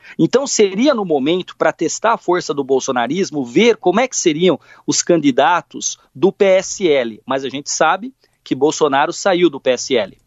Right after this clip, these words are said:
Depois, Bolsonaro queria, ah, criar um partido, o Aliança pelo Brasil.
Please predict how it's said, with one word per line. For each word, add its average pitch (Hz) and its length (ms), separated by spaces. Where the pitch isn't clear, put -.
Depois, 226 480
Bolsonaro 160 920
queria, 156 760
ah, 143 320
criar 175 220
um 123 80
partido, 123 600
o 135 120
Aliança 151 480
pelo 190 200
Brasil. 180 460